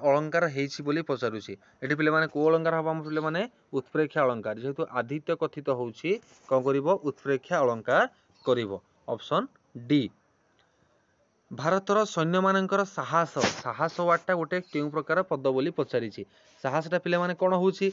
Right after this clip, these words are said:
ଏଠି ପିଲାମା-, ସୈନ୍ୟମାନଙ୍କର ସାହସ, ସାହସଟା କ'ଣ? ସୈନ୍ୟମାନଙ୍କ ଗୋଟେ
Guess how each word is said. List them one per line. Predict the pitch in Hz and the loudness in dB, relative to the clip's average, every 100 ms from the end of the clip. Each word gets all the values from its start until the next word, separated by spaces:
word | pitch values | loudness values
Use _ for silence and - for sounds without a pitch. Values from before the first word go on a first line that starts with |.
| - _ - | -2 _ -2
ଏଠି | 160 185 | 0 0
ପିଲାମା-, | - 170 180 185 - _ _ _ _ _ _ _ _ _ _ | 2 4 4 2 -4 _ _ _ _ _ _ _ _ _ _
ସୈନ୍ୟମାନଙ୍କର | - 160 185 196 190 190 202 202 | -4 0 4 4 4 4 4 2
ସାହସ, | - 143 156 - 117 - - _ - | 0 0 0 0 -4 -6 -18 _ 0
ସାହସଟା | 160 175 202 | 0 2 2
କ'ଣ? | 185 139 | 2 0
ସୈନ୍ୟମାନଙ୍କ | 165 175 180 180 | -2 0 0 0
ଗୋଟେ | 190 | -2